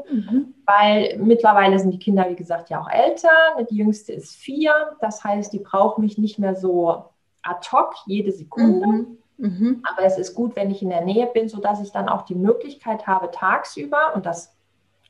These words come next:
Speaker 2: hatte sich ja durch das ganze Homeschooling quasi ergeben, dass die Kinder ja zu Hause waren.
Speaker 1: Ja.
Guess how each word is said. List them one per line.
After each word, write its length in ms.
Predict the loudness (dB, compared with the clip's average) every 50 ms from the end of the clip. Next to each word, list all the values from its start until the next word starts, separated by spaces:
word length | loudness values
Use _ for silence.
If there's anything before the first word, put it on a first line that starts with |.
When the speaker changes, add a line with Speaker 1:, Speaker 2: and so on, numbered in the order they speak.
| _ _ _ _
Speaker 2:
hatte 300 | -2 -2 0 0 0 0
sich 180 | 0 0 0
ja 120 | 0 -2 0
durch 220 | 2 0 0 2
das 260 | 0 0 0 -2 -6 -14 _ -20 -20 -20 -20 -20 _ _
ganze 380 | 0 0 0 0 -2 -4 0 4
Homeschooling 720 | 4 4 4 4 2 -2 -4 -6 -4 -2 -2 -2 -2 -4
quasi 400 | -6 -6 -4 -4 -2 -2 -4 -4
ergeben, 420 | -4 -4 -4 -2 0 0 0 0 0
dass 180 | -2 -4 -4 -8
die 80 | -8
Kinder 260 | -2 0 2 2 2
ja 320 | 4 2 2 0 0 -4 -10
zu 220 | -6 -6 -4 2
Hause 440 | 4 4 4 4 2 0 -4 -2 0
waren. 540 | 2 4 4 2 2 2 0 0 0 0 -2 -4 -4 -2
Speaker 1:
Ja. 260 | -2 -2 -2 -2 -4